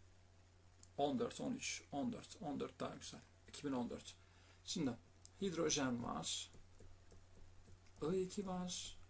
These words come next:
İki tane hidrojen iyodür var. Ne demiş? Sıfır bir mol hidrojen, sıfır bir mol iyodür var.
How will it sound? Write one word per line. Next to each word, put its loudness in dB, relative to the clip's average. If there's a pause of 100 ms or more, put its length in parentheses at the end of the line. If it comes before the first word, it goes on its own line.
(140)
İki -2
tane -2
hidrojen -2 (160)
iyodür 2
var. -8 (580)
Ne 6
demiş? 4
Sıfır 4
bir 4
mol 4
hidrojen, 2
sıfır 2
bir 2
mol 4
iyodür 4
var. 0